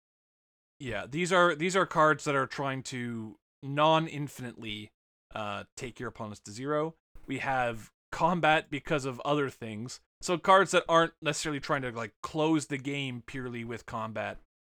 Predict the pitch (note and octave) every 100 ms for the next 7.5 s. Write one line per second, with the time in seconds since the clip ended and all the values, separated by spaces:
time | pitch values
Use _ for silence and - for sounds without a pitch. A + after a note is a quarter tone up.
0 | - - A#2+ - A#2 A2 A2 - - D3
1 | - B2+ A#2 G#2 _ _ B2 G2+ - _
2 | _ _ - D#3 C#3 - F3 D#3+ D3+ C3+
3 | B2+ A#2+ - A#2 G#2+ B2+ C3 A#2+ A#2+ A2
4 | E3+ D3+ D3 C3+ B2+ B2+ - C3 C3+ A3
5 | - G#3 G3+ - _ - F3 D#3+ - F#3
6 | - E3 D#3 D3 C3+ C#3+ C3 A#2+ - -
7 | A#2 A2+ G#2+ G#2 G2